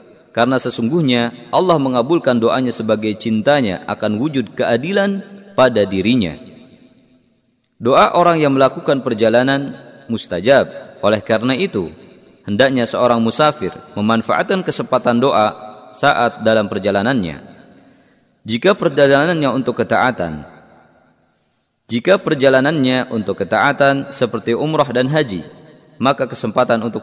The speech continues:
dikabul semakin besar dengan izin Allah Subhanahu wa taala. Doa orang tua memohon kebaikan untuk anaknya mustajab,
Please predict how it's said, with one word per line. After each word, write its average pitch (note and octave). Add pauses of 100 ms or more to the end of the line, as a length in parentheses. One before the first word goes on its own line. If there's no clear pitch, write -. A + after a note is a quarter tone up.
dikabul A2
semakin G#2
besar D3+
dengan A#2
izin G2
Allah F#2
Subhanahu G#2+
wa A#2
taala. A2+ (1120)
Doa A#2
orang C#3+
tua C#3
memohon B2
kebaikan A#2+
untuk A2
anaknya A#2+
mustajab, C3+